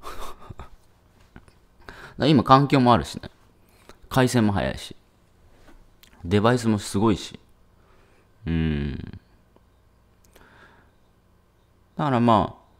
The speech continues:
人それぞれの生き方があるんですけど、あなたはどういう生き方をしたいんですか？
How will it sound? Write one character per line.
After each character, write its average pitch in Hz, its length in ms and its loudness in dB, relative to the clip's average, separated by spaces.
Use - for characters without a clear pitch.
人 - 200 -4
そ 196 140 0
れ 202 100 4
ぞ 190 120 4
れ 127 80 6
の 90 120 0
生 - 100 -4
き - 140 -12
方 131 240 -2
が 76 140 0
あ 95 60 0
る 107 100 0
ん 78 80 0
で 67 80 -4
す - 100 -12
け 76 100 -6
ど、 80 80 -2
あ 92 60 -2
な 117 140 0
た 110 100 2
は 82 60 0
ど 95 180 0
う 104 60 2
い 107 100 2
う 87 40 0
生 101 160 -4
き - 40 -18
方 117 240 -2
を 69 80 -4
し - 120 -10
た 92 100 -2
い 82 80 -2
ん 69 40 -4
で 57 100 -6
す - 100 -14
か？ - 220 -8